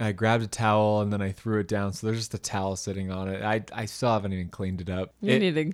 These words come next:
Speaker 2: you need to go wipe that down.
Speaker 1: <laughs> Yeah.
Speaker 2: <laughs>
Speaker 1: It was a so, it was insane. I've never seen a, a soda explode that big.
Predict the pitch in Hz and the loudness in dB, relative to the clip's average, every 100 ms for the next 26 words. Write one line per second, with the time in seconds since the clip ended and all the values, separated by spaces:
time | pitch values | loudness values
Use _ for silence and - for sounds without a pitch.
0 | - 208 160 151 151 147 147 - 156 147 | -2 0 2 0 0 0 0 6 6 6
1 | 156 156 202 175 135 254 202 285 285 302 | 2 2 2 4 4 4 4 4 4 0
2 | - 285 160 202 226 220 - 196 - 165 | -8 0 8 8 6 2 2 2 4 6
3 | 196 202 190 175 - 196 240 180 113 120 | 6 6 4 4 6 6 6 6 6 6
4 | 147 170 170 180 165 151 147 131 127 117 | 6 6 6 4 2 -2 0 2 2 4
5 | 143 143 139 123 - 127 151 202 117 82 | 4 4 4 2 -2 -2 0 0 -2 -4
6 | - 95 - | -6 -8 -10